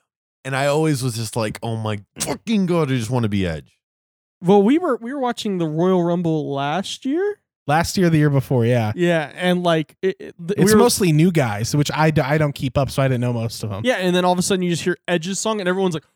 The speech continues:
Speaker 2: "What the fuck?" Like, everybody freaks the fuck. He had, he, he was
Speaker 3: And
Speaker 2: like a
Speaker 3: Austin and I freaked out 'cause we, like, we watched during that era. We're like, "It's fucking Edge."
Speaker 1: Bro,
Speaker 2: I had to
Speaker 1: those
Speaker 2: look
Speaker 1: were
Speaker 2: at
Speaker 1: the
Speaker 2: Christian.
Speaker 1: times.
Speaker 2: I had to look at, I was like, "Is" and Christian goes, <gasps> "It's Edge." <laughs> I was like, "No
Speaker 3: Yeah.
Speaker 2: way." There's a, there's a TikTok of somebody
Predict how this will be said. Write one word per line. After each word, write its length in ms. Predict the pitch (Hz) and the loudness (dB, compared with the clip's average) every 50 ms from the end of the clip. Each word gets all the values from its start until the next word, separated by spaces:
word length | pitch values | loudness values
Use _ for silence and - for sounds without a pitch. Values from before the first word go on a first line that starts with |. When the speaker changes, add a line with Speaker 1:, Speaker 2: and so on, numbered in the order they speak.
| 220 208 202 | -10 -4 2
Speaker 2:
"What 260 | 302 392 349 311 - | 2 2 2 2 0
the 100 | 302 233 | -2 -4
fuck?" 400 | - - - 381 339 320 - - | -2 0 2 4 4 4 2 -2
Like, 160 | 208 190 214 | -4 0 0
everybody 240 | 208 214 220 202 175 | 0 2 2 0 -2
freaks 420 | - - - 208 202 190 - - | -2 -4 -4 -4 -2 -2 -4 -4
the 120 | - 190 - | -6 -6 -4
fuck. 220 | - 202 185 - | -4 -8 -8 -8
He 160 | - 165 185 202 | -6 0 0 0
had, 100 | 190 - | 0 2
he, 200 | 196 208 220 - - | 0 -2 -2 -2 -2
he 140 | 202 190 196 | -4 -2 0
was 80 | 196 | 2
Speaker 3:
And 80 | - 160 | 4 4
Speaker 2:
like 40 | 185 | 4
a 20 | |
Speaker 3:
Austin 220 | 214 - - 220 185 | 4 4 2 0 0
and 120 | 175 165 | 2 2
I 140 | 160 170 175 | 2 2 0
freaked 260 | - - 175 156 - | 0 -2 -4 -2 0
out 160 | 143 120 123 | 0 0 0
'cause 200 | - 156 143 135 | -2 -2 -2 -2
we, 180 | 135 147 165 175 | -2 -2 0 2
like, 220 | 170 160 147 - | 2 2 0 0
we 100 | 151 175 | -2 -2
watched 400 | 160 160 147 143 156 160 - - | 0 0 2 0 0 0 -2 -4
during 220 | - 147 139 135 135 | -2 0 0 2 0
that 160 | 131 110 - | 0 -2 0
era. 160 | 131 135 127 | 0 0 0
We're 100 | 120 135 | 0 0
like, 160 | 135 135 156 | -4 -4 -6
"It's 160 | - - - - | -10 -12 -8 -4
fucking 300 | 180 160 143 - 165 - | -4 -4 -4 -4 -8 -6
Edge." 800 | - - 208 196 - - - - - 180 170 165 170 127 107 98 | -4 -4 -2 -2 -4 -6 -6 -6 -8 -8 -8 -10 -10 -12 -10 -6
Speaker 1:
Bro, 320 | 101 104 104 104 104 101 | -2 0 0 2 2 4
Speaker 2:
I 60 | - 202 | 4 2
had 100 | 262 - | 2 2
to 60 | 98 | 2
Speaker 1:
those 120 | 110 113 110 | 2 2 2
Speaker 2:
look 120 | - 135 | 0 2
Speaker 1:
were 80 | 127 147 | 2 0
Speaker 2:
at 80 | 120 - | -2 -2
Speaker 1:
the 100 | - 113 | -2 -2
Speaker 2:
Christian. 340 | 113 135 135 120 104 175 | 0 0 2 0 0 -2
Speaker 1:
times. 20 | 156 | 0
Speaker 2:
I 60 | 170 | 0
had 100 | 214 214 | 0 0
to 60 | 233 | 0
look 120 | 226 226 208 | 0 0 -2
at, 120 | 208 - - 208 | -2 -4 -4 -4
I 20 | |
was 100 | 202 185 | -4 -4
like, 120 | 202 196 196 | -4 -6 -6
"Is" 100 | 202 208 | -8 -8
and 200 | - 208 190 165 | -4 -4 -6 -4
Christian 240 | - 202 - - 175 - - | -4 -4 -4 -4 -4 -6 -6
goes, 240 | 170 170 160 147 - | -6 -4 -4 -2 0
<gasps> 40 | 185 | 0
"It's 200 | 185 - - - _ | 0 0 0 -2 _
Edge." 600 | - 160 156 175 180 170 160 151 147 - - _ _ _ _ | 4 6 6 6 6 6 4 0 -6 -14 -16 _ _ _ _
<laughs> 160 | _ _ _ 170 | _ _ _ -8
I 40 | - _ - | -8 _ -8
was 100 | 202 196 | -8 -8
like, 220 | 185 165 - - - - | -8 -8 -10 -14 -12 -10
"No 200 | 220 226 240 233 226 | -8 -6 -4 -2 -2
Speaker 3:
Yeah. 60 | 226 233 | -2 0
Speaker 2:
way." 280 | 240 254 262 254 233 190 | 0 -2 -2 -2 -4 -4
There's 160 | 190 277 311 | -4 -4 -4
a, 80 | 226 | -4
there's 260 | 185 - 220 262 254 - | -4 -2 -4 -2 -2 -4
a 60 | 185 | -4
TikTok 460 | - - 196 190 - 175 160 156 - | -4 -4 -6 -6 -6 -8 -8 -8 -10
of 100 | 151 - | -12 -12
somebody 260 | - 175 170 170 160 | -10 -8 -8 -8 -8